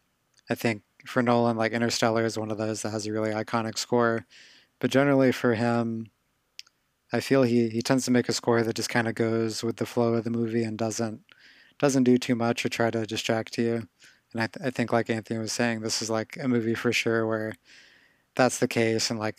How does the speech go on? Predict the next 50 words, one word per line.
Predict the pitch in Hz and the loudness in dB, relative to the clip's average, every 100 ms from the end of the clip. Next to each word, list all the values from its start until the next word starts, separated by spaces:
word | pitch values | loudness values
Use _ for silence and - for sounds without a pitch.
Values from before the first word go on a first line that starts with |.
| - | -6
the, | 120 113 107 | -4 -2 -2
the | 123 | -2
focus | 113 127 127 - | 2 2 2 0
is | 113 | -2
more | 113 110 | -2 -2
on | 117 | -2
the | 117 | -4
story | - 127 123 120 | 0 2 4 2
and | 117 113 | 0 -4
kind | 113 110 | -4 -4
of, | 110 107 - _ _ _ _ - _ _ - | -6 -8 -12 _ _ _ _ -20 _ _ -4
I | |
see | 117 135 | 0 2
him | 127 | 2
using | 113 113 110 110 | 2 0 -2 -4
the | 107 | -4
score | - 110 110 110 | -4 -2 0 -2
to | 113 | -2
kind | 113 107 | -4 -6
of | 107 107 - - | -6 -8 -10 -8
just | 117 - | -6 -2
add | 113 113 | -2 0
a | |
little | 113 113 | 0 0
bit | 123 | 0
more | 120 117 | 0 0
emotion | 127 135 - 127 | 2 2 2 0
to | 117 | 0
the | 113 | -2
emotional | 117 113 - 117 113 | -2 -2 -2 -4 -4
beats | 110 113 113 - - - - _ - - - _ _ | -2 -4 -4 -4 -6 -6 -10 _ -20 -20 -20 _ _
and | 117 | -8
kind | 104 110 107 | -4 -4 -4
of, | 104 - | -8 -6
you | 113 | -6
know, | 107 104 - _ _ _ - | -6 -10 -14 _ _ _ -2
add | 123 | 0
a | 113 | 0
contemplative | 120 - 123 - 117 117 | -2 -2 -2 0 -2 0
tone | - 117 117 113 | 0 0 0 -4
whenever | 110 107 | -4 -4
you're | 107 107 | -4 -6
kind | - 110 | -6 -6
of | 107 104 - | -6 -10 -8
trying | - 113 | -4 -4
to | 107 | -4
work | 107 - | -4 -2
out | 110 | -2
the | - | -2
mystery. | 113 110 113 110 110 | -4 -4 -4 -4 -4